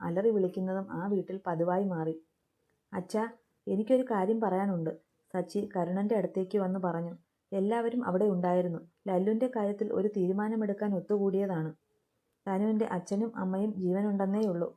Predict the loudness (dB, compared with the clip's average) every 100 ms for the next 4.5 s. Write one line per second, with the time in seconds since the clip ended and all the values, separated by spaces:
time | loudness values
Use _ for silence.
0 | -8 -6 -2 0 0 0 0 0 0 -4
1 | -8 _ _ _ -6 0 2 2 2 0
2 | -4 _ _ _ _ _ 0 4 6 6
3 | 4 4 4 2 0 -2 -6 -4 0 0
4 | 2 0 0 -4